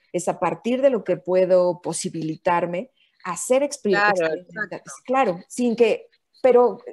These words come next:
Speaker 1: yo justo cuando decía procesos locales, que miren qué interesante,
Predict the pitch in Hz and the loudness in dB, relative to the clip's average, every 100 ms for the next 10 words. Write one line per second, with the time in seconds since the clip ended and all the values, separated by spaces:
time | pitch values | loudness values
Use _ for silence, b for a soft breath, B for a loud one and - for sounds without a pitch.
0 | - 202 254 269 294 311 269 247 202 185 | -10 -2 -2 -2 -4 -2 -4 0 0 0
1 | - 226 220 226 - 180 170 190 208 202 | -2 -2 0 0 0 -4 -4 -6 -4 -4
2 | 196 202 190 180 226 - _ _ _ _ | -2 0 2 0 -4 -12 _ _ _ _
3 | - 185 202 220 208 208 196 190 196 190 | -2 0 2 -2 -2 0 0 0 -2 -4
4 | 175 180 | -2 -4